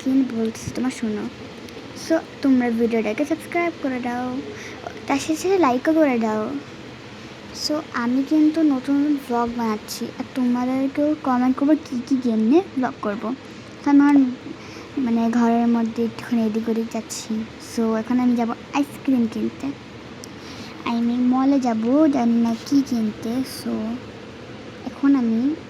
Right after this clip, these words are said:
পুরো দেশ ঘুরবো, I mean দেশের বদলে আমি একটুখানি মল যাবো। So, আমি এখন একটা মলে আসবো। So, এখন আমি একটা মল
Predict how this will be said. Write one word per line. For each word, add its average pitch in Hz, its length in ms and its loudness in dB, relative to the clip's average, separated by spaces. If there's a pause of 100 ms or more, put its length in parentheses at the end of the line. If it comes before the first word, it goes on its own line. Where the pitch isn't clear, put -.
(680)
পুরো 240 200 0
দেশ 233 280 0 (200)
ঘুরবো, 226 480 -4 (640)
I 233 120 -6
mean 233 420 -2
দেশের 240 400 0
বদলে 240 360 -4
আমি 233 180 -4
একটুখানি 247 400 -4
মল 226 420 0
যাবো। 226 460 0 (680)
So, 233 340 -2 (1500)
আমি 240 180 2
এখন 233 360 -2
একটা 233 240 -4
মলে 240 380 -2
আসবো। 233 420 -4 (840)
So, 294 120 2 (180)
এখন 285 400 -4
আমি 269 240 0
একটা 262 140 -6
মল 247 440 -2